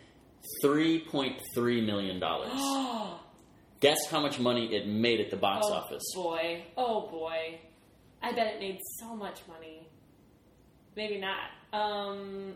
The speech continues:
Speaker 2: I bet it made, uh, five million dollars.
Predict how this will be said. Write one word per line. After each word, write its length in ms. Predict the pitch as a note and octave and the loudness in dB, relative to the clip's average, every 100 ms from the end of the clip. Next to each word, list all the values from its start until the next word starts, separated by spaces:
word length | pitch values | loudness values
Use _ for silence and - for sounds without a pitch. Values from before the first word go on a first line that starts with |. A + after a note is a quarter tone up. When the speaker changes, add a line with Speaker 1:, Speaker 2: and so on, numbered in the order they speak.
| - F#3+ | -10 -6
Speaker 2:
I 160 | G#3 | -4
bet 180 | G#3 G#3+ | 0 0
it 140 | G3+ F3+ | -2 -4
made, 400 | F3 F3 E3+ E3+ - - - - | -6 -6 -6 -10 -20 -20 -20 -18
uh, 920 | - - - - - - - - - - - - - - - - - - - - - | -14 -12 -10 -12 -12 -14 -12 -14 -14 -18 -20 -20 -20 -20 -20 -20 -20 -20 -20 -20 -6
five 200 | G3+ E3 - | -4 -4 -6
million 180 | - - | -12 -14
dollars. 220 | - - | -14 -16